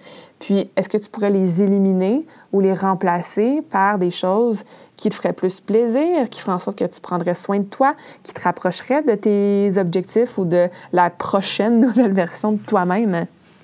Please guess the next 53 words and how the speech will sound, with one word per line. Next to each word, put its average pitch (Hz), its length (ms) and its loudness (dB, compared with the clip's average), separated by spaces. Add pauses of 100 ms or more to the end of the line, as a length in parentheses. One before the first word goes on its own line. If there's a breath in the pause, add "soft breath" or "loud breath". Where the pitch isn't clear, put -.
(1300 soft breath)
Puis 208 100 -4
je 190 60 2
sais - 240 -2
que - 60 -10
c'est 208 120 0
difficile 208 560 0
de 180 240 2 (240 loud breath)
changer 185 320 0
des 180 160 2
habitudes 180 340 -2
quand 175 140 -2
on 175 60 -4
change 170 320 -4
pas 196 140 0
d'environnement, 175 760 0 (420 loud breath)
mais 185 440 0 (120)
une 175 120 -2
petite - 160 -12
question 180 340 -2
que 185 140 -4
je - 80 -8
trouve 190 160 -2
importante 180 400 0
de 175 100 0
se - 100 -8
poser 185 540 0 (540 soft breath)
souvent, 202 400 2
en 180 140 2
fait, 180 240 2 (100)
tu - 60 -20
sais, 196 120 2
où 175 220 0
est-ce 208 160 -2
que 180 80 -2
je - 120 -6
perds 185 180 2
mon 175 160 0
temps, 185 180 2
mon 190 180 2
énergie, 175 560 0 (300 loud breath)
puis 190 100 0
est-ce 175 80 -4
que 190 100 0
je 190 80 -4
peux 196 100 0
utiliser 180 240 -2
ce 208 140 -2
temps, 190 220 0
cette 190 200 -6
énergie-là 175 600 0
de 180 120 -2
différentes 170 480 -4
façons ? - 420 -6